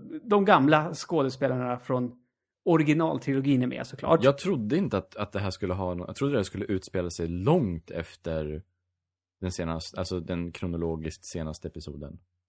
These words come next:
Speaker 1: Jag är ju överlycklig över att det inte gör det, utan att det blir en fortsättning på, eh, på Return of the Jedi, så att säga.
Speaker 2: Mm.
Speaker 1: Eh, eh,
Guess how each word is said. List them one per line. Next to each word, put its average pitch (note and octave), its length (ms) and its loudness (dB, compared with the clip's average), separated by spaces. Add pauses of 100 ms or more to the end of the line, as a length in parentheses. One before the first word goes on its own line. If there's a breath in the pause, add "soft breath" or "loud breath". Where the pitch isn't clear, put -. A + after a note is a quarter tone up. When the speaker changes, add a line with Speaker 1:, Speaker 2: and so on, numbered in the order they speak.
(160)
Speaker 1:
Jag G3+ 340 4
är D3+ 60 6
ju D#3+ 140 4
överlycklig D3+ 840 2
över B2+ 200 2
att C3 100 -4
det E3 80 -2
inte C3 360 2
gör B2 220 4
det, B2+ 120 -4
utan C3 240 0
att B2+ 120 -4
det C3+ 60 0
blir C3 260 0
en B2 120 -2
fortsättning B2 840 -4
på, - 420 -4 (520)
eh, - 840 -12
på C3 180 -2
Return B2+ 380 0
of A#2+ 60 -4
the B2 200 -2
Jedi, A#2+ 240 -4
så - 120 -10
att - 80 -10
säga. C3+ 300 -4
Speaker 2:
Mm. F#2 140 -8 (480 loud breath)
Speaker 1:
Eh, F3 220 0 (680)
eh, F3+ 40 4